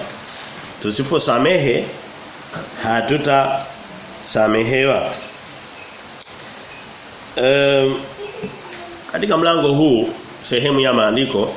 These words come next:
sehemu ya pili, wiki iliyopita tulikuwa sehemu ya kwanza. Eh, tulikuwa sehemu ya kwanza ambayo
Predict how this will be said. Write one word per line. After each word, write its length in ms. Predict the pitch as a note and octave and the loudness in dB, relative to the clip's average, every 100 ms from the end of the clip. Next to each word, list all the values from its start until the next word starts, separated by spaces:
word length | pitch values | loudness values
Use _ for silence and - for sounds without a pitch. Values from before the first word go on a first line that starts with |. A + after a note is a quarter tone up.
| - | -2
sehemu 220 | A#2+ B2+ | 0 2
ya 100 | A2 | 2
pili, 360 | A2+ B2+ G#2 - | 2 0 0 -2
wiki 160 | B2 B2 | -2 2
iliyopita 380 | B2+ - B2 | 2 2 0
tulikuwa 340 | A#2+ G#2+ - B2 | 0 0 2 2
sehemu 240 | A#2+ B2+ | 4 4
ya 120 | A#2+ | 4
kwanza. 460 | A2 C3 C3 A2 A#2 G2 - - - - - - - | 4 4 4 4 2 -2 -6 -12 -12 -14 -14 -14 -6
Eh, 480 | G2 A2 B2 D#3 - - | 0 2 2 2 -2 -4
tulikuwa 460 | A2 G#2+ A#2+ - B2 | -2 0 0 2 2
sehemu 240 | B2 A#2+ | 4 4
ya 100 | A#2 | 4
kwanza 580 | - B2+ B2+ A#2 A2+ A2+ - - - - - - - - | 4 4 4 4 4 4 0 -6 -8 -8 -10 -14 -12 -4
ambayo 640 | G2+ A2 A#2+ B2 B2 A#2+ | 0 2 4 6 6 6